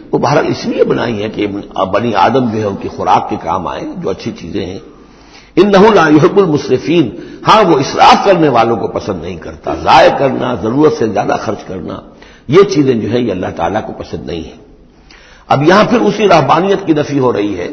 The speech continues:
کہ جس میں سمجھا یہ جاتا ہے کہ اچھا کھانا پینا ہی برا ہے، کاہے کو پہنا جائے، بہت، بہت موٹا جھوٹا ہی کھانا چاہیے۔ اچھے کھانے پینے کا مطلب تو یہ کہ نفس پرستی ہو رہی ہے۔ اچھا پہننا جو ہے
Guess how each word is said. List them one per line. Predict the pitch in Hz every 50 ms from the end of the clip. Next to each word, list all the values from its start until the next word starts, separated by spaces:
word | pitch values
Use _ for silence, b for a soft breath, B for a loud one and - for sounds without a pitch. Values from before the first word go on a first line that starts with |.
| - - - - B B B B B B B B B B
کہ | - 139
جس | 147 160 147
میں | - 196
سمجھا | - - 196 196 202 196 196
یہ | 190 190 175
جاتا | 156 156 151 - - 165 165
ہے | 170 165
کہ | 165 156
اچھا | 147 - - - 156
کھانا | - - 127 135 147 147
پینا | 143 147 135 147 151 165 165
ہی | 160 160
برا | 151 151 151 151 151 147
ہے، | 139 127 - - - - - - - - - - - - - -
کاہے | 120 123 139 143
کو | - -
پہنا | - - 127 135 135
جائے، | 127 - - - - - - - - - - - - - _ b b b b b b b b b b b b b _ -
بہت، | 92 95 87
بہت | 85 98 110 120 120 -
موٹا | 120 127 131 131 - 127
جھوٹا | 123 113 104 123 131 - 143
ہی | 143 147 139
کھانا | - - 123 131 135 131 127
چاہیے۔ | - 123 120 117 101 98 107 - - - -
اچھے | - - - 135
کھانے | 107 107 107 113 123 123 - -
پینے | 107 120 123 107
کا | - 131
مطلب | 104 107 - - 110 107 - -
تو | 110
یہ | 110 107 92
کہ | 95
نفس | 98 101 110 - -
پرستی | 110 113 120 - - -
ہو | 123 107 107 110
رہی | 117 117 113 104
ہے۔ | 98 - - - - - - b b b b b b b b b
اچھا | 107 104 - - 135 131
پہننا | - 117 117 117 131 139 143 143 143
جو | 135 139 139
ہے | 127 131 139